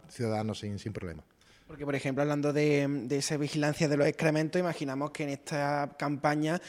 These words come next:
Speaker 2: la vigilancia será por todo el núcleo urbano de Lucena, pero sobre todo, pues, las zonas jardinadas, las zonas de parques, que suelen ser, pues, donde mayoritariamente se encuentran estas imágenes.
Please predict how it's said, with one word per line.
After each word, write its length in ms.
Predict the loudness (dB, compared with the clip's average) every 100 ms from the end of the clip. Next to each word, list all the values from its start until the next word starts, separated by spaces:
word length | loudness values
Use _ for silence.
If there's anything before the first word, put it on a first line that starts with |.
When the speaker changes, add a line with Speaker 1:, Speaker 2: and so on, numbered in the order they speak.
| -14 -4
Speaker 2:
la 80 | 0
vigilancia 400 | 0 0 -2 -2
será 240 | 0 2
por 140 | 4 4
todo 200 | 6 6
el 80 | 4
núcleo 240 | 4 4
urbano 260 | 4 4 4
de 380 | 4 4 4 4
Lucena, 460 | 2 0 -2 -2 -2
pero 160 | -2
sobre 200 | 0 0
todo, 300 | 2 4 4 2 -16 -2
pues, 100 | 0
las 120 | 2
zonas 340 | 2 4 4 6
jardinadas, 760 | 6 6 6 6 6 6 6
las 180 | 6 2
zonas 280 | 0 2 2
de 140 | 0
parques, 340 | 0 0 0 -4
que 140 | -4
suelen 240 | -2 -2 0
ser, 240 | 0 0 -6 -6 0
pues, 140 | 2
donde 260 | 2 2 2
mayoritariamente 720 | 2 2 2 4 4 2 0
se 100 | 0
encuentran 540 | 0 2 2 0 0
estas 260 | -4 -2 -2
imágenes. 380 | -2 -4 -12